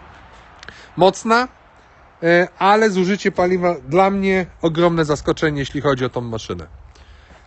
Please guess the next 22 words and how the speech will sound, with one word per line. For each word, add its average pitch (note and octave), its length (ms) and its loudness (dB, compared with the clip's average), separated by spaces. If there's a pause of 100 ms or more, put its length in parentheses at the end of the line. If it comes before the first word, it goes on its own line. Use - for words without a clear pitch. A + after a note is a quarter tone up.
E, C3+ 720 2
czym B3 220 2
nam A3 200 0
się G#3+ 120 2
różnią F#3 340 2
S F3+ 160 -2
A? A3 200 0
No G3 100 -2
podstawowo F#3+ 540 2
szerokością, F3 680 2
podstawowym D3 580 -2
wyposażeniem. F3 760 -2 (340)
S - 220 -2
A G3+ 260 4
wyposażone E3 680 0
w - 60 -8
kabinę, D#3+ 440 -2
e, C3 400 2 (760)
Lochmana, G3 600 2 (320)
montowaną F3+ 1000 2 (180)
przez E3+ 240 0
Janmara. F#3 720 2